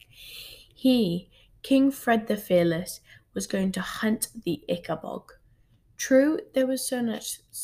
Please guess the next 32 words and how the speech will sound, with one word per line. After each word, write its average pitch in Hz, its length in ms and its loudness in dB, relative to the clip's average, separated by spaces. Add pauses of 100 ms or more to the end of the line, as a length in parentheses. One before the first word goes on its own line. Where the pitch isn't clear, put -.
(140)
there 214 140 -2
was 202 160 -4
no 226 180 0
such 208 380 -6
thing, 175 420 -6
but 175 140 -6
it 175 260 -2
was 185 380 -6 (720)
still 233 400 0
dashed 214 520 -6
fine 175 560 -4
and 196 240 -2
noble 190 540 -2
of 175 140 -4
him 170 320 -8
to 185 120 -8
ride 185 420 -4
to - 120 -14
the - 140 -6
other 196 280 -4
end 220 220 -2
of 214 80 -8
the 240 80 -4
country 190 580 -6
in 190 280 -4
person 180 800 -6
to - 100 -18 (100)
prove 175 460 -4
it. - 260 -8 (1900)
Quite - 340 0
forgetting 202 500 -2
lunch, - 560 -12